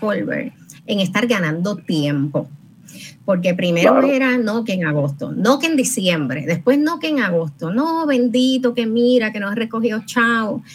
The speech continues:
Speaker 1: que vámonos pa' febrero, que es mejor, y así lo cuadramos.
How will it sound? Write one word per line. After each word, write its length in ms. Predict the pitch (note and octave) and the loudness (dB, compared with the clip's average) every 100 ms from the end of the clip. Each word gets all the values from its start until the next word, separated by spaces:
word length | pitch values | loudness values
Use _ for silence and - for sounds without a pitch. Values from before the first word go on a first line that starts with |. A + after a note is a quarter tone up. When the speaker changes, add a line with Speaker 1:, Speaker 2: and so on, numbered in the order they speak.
| - | -6
Speaker 1:
que 120 | A#3+ | -2
vámonos 400 | G#3+ A3+ A#3+ A#3 A3+ | 0 2 0 0 -2
pa' 180 | A#3+ A3 | -2 -2
febrero, 960 | - G3+ G3 G#3+ A3+ A3 G#3+ G#3 G3 F#3+ | -2 -2 -2 0 2 2 0 -2 -2 -2
que 80 | G3+ | -2
es 80 | |
mejor, 720 | A3+ G#3+ G3+ F#3 A3+ A3 A3 G#3 G#3 - - - - - | -2 0 0 0 0 0 0 -2 -6 -12 -18 -18 -20 -10
y 200 | A#3 A3 | -4 0
así 280 | G3 F#3+ B3 | 0 2 4
lo 160 | B3 A#3 | 4 2
cuadramos. 720 | G3 G3 B3 B3 B3 G#3+ | 0 2 4 4 2 0